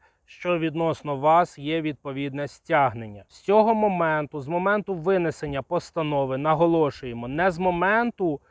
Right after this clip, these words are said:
коли ви дізнались, а з моменту винесення постанови, тому це треба моніторити. У вас є десять днів для оскарження вказаної постанови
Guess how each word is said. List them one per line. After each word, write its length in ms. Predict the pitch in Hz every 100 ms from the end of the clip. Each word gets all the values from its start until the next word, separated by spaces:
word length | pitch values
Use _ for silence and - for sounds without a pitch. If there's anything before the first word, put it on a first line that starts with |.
| _ _ _
коли 340 | 180 180 185
ви 120 | 165 160
дізнались, 760 | 156 156 160 151 123 110 104 -
а 100 | 143
з 80 | 139
моменту 480 | 160 165 165 -
винесення 720 | 139 139 160 147 139 156 151 143
постанови, 680 | - - 160 151 147 139 135
тому 280 | 147 151
це 140 | 139 143
треба 340 | - 147 135
моніторити. 960 | 131 160 170 160 - 151 143 139 - 143 - - - -
У 120 | 185
вас 320 | 220 208 -
є 80 | 151
десять 480 | 135 151 139 147 131
днів 340 | 156 175 185 _ _ _ _
для 340 | 147 175 185
оскарження 960 | 170 180 160 - 190 175 160 123 135 127
вказаної 600 | - 165 151 135 135 123 110
постанови 920 | 175 185 - 185 180 180 180 170 180